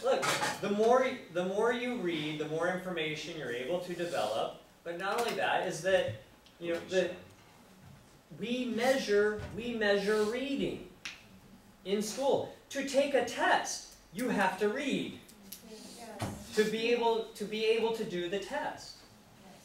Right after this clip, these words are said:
Speaker 2: Yes.
Speaker 1: Right? And that reading, those reading skills are very connected to your writing skills.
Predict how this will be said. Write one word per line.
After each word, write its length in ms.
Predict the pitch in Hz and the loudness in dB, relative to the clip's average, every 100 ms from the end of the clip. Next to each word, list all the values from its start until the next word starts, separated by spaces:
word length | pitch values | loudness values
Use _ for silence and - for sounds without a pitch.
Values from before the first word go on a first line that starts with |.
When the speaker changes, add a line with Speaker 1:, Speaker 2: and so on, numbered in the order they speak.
| - | -18
Speaker 2:
Yes. 120 | - | -10
Speaker 1:
Right? 300 | - 175 226 165 | -4 0 0 0
And 80 | |
that 180 | 180 185 175 | 0 0 -2
reading, 460 | 240 254 233 220 | -4 -2 -2 -2
those 240 | 170 170 185 | -2 -2 -4
reading 340 | 220 247 240 | -4 -4 -2
skills 420 | 202 - 160 - | -4 0 2 2
are 100 | 160 | -2
very 280 | 151 160 180 | 0 2 2
connected 500 | - 196 151 - 180 170 | 0 -6 -6 -6 -8 -12
to 120 | 170 | -8
your 120 | 220 | -4
writing 420 | 226 269 - 185 | -2 -2 -2 -4
skills. 640 | 165 - 131 - - - | -6 -6 -6 -6 -8 -12